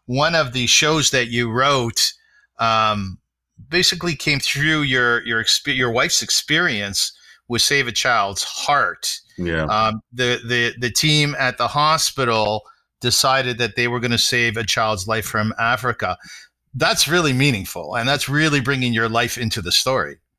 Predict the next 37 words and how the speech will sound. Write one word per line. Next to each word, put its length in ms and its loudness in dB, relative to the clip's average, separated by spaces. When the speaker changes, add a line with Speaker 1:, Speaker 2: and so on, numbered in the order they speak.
Speaker 2:
Yeah. 360 2
Oh, 140 2
look, 360 -2
um, 720 2
the 320 -2
Save 260 0
a 60 0
Child's 320 0
Heart, 580 0
um, 720 0
yeah, 180 2
I've, 220 0
I, 180 0
I've 120 -4
been 160 2
there. 180 2
I 100 2
sat, 520 0
you 100 0
know, 180 0
I 60 -4
stood 460 0
in 220 -2
on 180 -2
surgery. 420 0
I 40 0
stood 380 -2
there, 320 4
and 340 0
it 60 2
was 160 2
inspiring. 720 0
It 40 -4
was 140 0
amazing, 500 2
and 80 2
I, 140 2